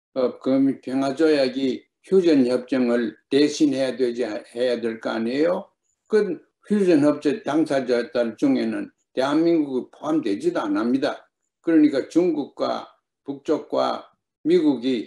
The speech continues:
이 삼자가 휴전협정을, 어, 평화협정으로, 그 중간에 종전협정이라는 건 이론에도 없고 역사에도 없-, 없습니다.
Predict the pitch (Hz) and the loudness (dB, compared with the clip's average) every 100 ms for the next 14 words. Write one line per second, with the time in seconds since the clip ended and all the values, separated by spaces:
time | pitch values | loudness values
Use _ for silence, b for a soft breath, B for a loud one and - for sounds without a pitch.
0 | - 143 131 - 120 160 165 165 135 110 | -6 -6 -4 -6 -8 -4 -2 -2 -4 -8
1 | - _ _ _ _ - 190 160 139 123 | -12 _ _ _ _ 2 2 4 2 0
2 | 131 - 131 123 131 113 - _ _ _ | -6 -6 -6 -2 -2 -4 -8 _ _ _
3 | _ 98 - - 160 196 202 185 156 - | _ -20 -20 0 2 4 4 2 0 -2
4 | 131 104 85 - _ _ _ 151 151 139 | -2 -2 -8 -14 _ _ _ 0 0 4
5 | 151 175 175 - 156 185 180 160 123 135 | 4 4 2 2 2 0 2 2 2 0
6 | 143 143 127 110 113 117 117 113 - _ | 0 0 0 -4 -6 -6 -6 -6 -10 _
7 | - 131 165 185 190 180 160 139 135 135 | -4 0 2 2 2 2 0 2 -2 -2
8 | 143 120 131 - 147 113 98 107 117 113 | -4 -2 -4 -4 -4 -4 -8 -6 -6 -6
9 | 127 - 131 107 - - | -6 -6 -6 -6 -12 -20